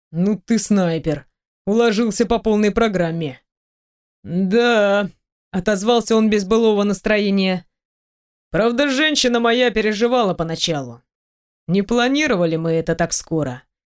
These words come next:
Не в том положении живем», напомнил он, маскируя тяжесть в голосе. «Но, знаешь, я когда узнал и только разглядел в ее глазах эти задатки сомнений,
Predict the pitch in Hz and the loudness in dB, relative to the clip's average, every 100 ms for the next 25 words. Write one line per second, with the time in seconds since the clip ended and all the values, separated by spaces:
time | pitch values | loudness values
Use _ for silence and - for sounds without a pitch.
0 | _ - 175 185 220 220 196 202 208 220 | _ -6 -4 0 0 2 2 2 2 0
1 | 170 143 143 131 120 _ _ _ _ _ | 0 -2 -4 -6 -12 _ _ _ _ _
2 | _ - 202 214 226 196 202 240 233 190 | _ -4 -2 2 2 2 2 2 2 0
3 | - 220 226 208 175 202 185 180 180 185 | -2 0 2 0 0 -2 -2 -4 -4 -2
4 | 147 143 - 120 _ _ _ _ _ 156 | -2 -2 -6 -8 _ _ _ _ _ -8
5 | 147 151 165 165 214 240 233 170 - 180 | -4 0 0 0 2 2 2 -2 -2 0
6 | 180 196 185 196 196 220 226 185 175 185 | 0 0 0 0 2 2 2 0 0 -2
7 | 180 202 185 180 208 196 226 170 175 196 | 0 0 0 0 0 2 0 2 0 0
8 | 196 190 196 202 202 - 175 170 190 196 | 0 2 2 2 -2 -2 -4 0 0 0
9 | 196 - - 180 202 240 185 143 - | -2 -4 -2 0 2 0 0 -6 -12